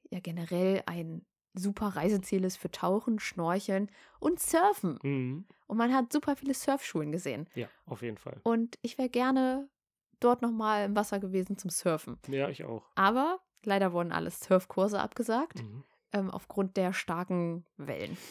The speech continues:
Speaker 2: Ja, man muss ja sagen, nur an der Nordostküste quasi ist ja diese, die gute Surfregion.
Speaker 1: Mhm.
Speaker 2: Und, ähm, da war gerade ja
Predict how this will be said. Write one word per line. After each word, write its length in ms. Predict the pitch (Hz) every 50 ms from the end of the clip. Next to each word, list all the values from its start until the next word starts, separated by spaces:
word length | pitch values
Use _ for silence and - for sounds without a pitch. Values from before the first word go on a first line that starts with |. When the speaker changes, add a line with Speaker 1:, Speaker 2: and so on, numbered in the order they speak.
| -
Speaker 2:
Ja, 120 | - 123 120
man 120 | 123 127 135
muss 140 | 135 127
ja 100 | - 147 127
sagen, 460 | 123 131 127 127 131 131 131 156 - _ -
nur 300 | - 127 127 127 135 -
an 160 | - 123 123
der 440 | 120 120 120 120 120 120 120 120 - _ _ _ _ _ _ _ _ _ _ _ _
Nordostküste 960 | - 113 117 113 113 - - - 135 - - _ - - 151 - - - - -
quasi 640 | - - - 143 143 147 147 - 156 165 175 170 _ _ _ _ _ _ _ _ _ -
ist 240 | - 131 - -
ja 340 | - 127 120 117 117 117 110 - _ _ _ _ _ -
diese, 500 | - 117 - 123 117 110 - - - - 233 190 180 _ - -
die 80 | 120 -
gute 400 | - 131 123 - 120 113 110 98
Surfregion. 840 | - - 131 123 113 - - 117 98 98 107 104 110 123 147 160 _ _ _ _ _ _ _ _ _ - _ _ _ _ -
Speaker 1:
Mhm. 40 | 123 104
Speaker 2:
Und, 320 | 110 113 104 113 - - -
ähm, 400 | - 110 107 104 104 107 107 107 101
da 140 | - 113 107
war 140 | 110 113 110
gerade 340 | 104 107 107 110 107 110 107
ja 160 | 104 104 104